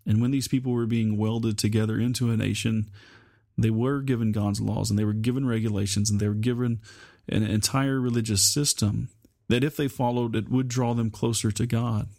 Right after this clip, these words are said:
and prepare them to receive Christ.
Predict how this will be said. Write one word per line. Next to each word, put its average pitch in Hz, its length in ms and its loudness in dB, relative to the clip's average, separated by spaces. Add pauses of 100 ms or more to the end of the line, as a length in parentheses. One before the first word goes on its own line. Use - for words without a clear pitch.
(260)
and 123 180 0
prepare 120 280 2
them 110 180 0
to 107 120 0
receive 107 600 0 (920)
Christ. - 640 -2